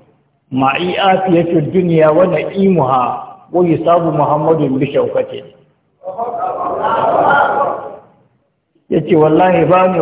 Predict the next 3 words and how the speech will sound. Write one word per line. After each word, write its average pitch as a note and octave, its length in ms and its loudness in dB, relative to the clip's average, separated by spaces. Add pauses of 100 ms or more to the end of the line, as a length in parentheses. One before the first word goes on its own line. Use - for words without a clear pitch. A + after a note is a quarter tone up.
(100)
burin D#3 380 2 (4000)
a - 240 -8
ce F3+ 640 0